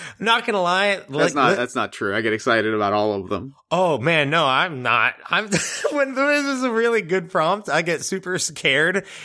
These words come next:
Speaker 1: and I'm like, "Okay, don't fuck this one up." When it's, like, a vampire whose sword can split the sky in two, I'm like, "We can't just have, like,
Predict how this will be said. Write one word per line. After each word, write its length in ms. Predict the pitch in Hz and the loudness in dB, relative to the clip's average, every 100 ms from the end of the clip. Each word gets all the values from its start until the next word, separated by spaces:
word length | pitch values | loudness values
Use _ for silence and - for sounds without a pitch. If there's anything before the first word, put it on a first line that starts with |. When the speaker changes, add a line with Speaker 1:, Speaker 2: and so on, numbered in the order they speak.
| 151 | -4
Speaker 1:
and 100 | 170 | 0
I'm 160 | 170 156 | 2 2
like, 240 | 143 131 | 0 0
"Okay, 420 | 143 135 117 104 104 - - - | -6 -4 -2 -4 -6 -16 -12 -2
don't 200 | 170 147 | -2 0
fuck 280 | - 160 - | 0 0 0
this 180 | 151 | -4
one 80 | 160 | 0
up." 160 | 139 104 | 0 2
When 160 | 185 | 2
it's, 220 | 196 - 175 | 2 0 -4
like, 220 | 165 156 | -4 -2
a 80 | 139 | 0
vampire 600 | 165 160 151 156 160 156 | 0 0 2 2 2 2
whose 240 | 156 151 | 0 -2
sword 400 | - 147 160 147 | 0 2 2 0
can 160 | 147 135 | -4 -6
split 340 | - 160 147 | -4 -6 -4
the 80 | 143 | -4
sky 420 | - - 147 147 | -4 -2 0 2
in 200 | 139 123 | 0 -2
two, 400 | - 160 127 113 - - - | 0 2 2 -2 -12 -20 -6
I'm 100 | 170 | -2
like, 200 | 175 165 | 0 0
"We 100 | 156 | -2
can't 300 | 170 - 180 | -4 0 -2
just 160 | 143 147 | 0 -4
have, 240 | 170 165 | 0 0
like, 320 | 135 139 135 | 2 2 0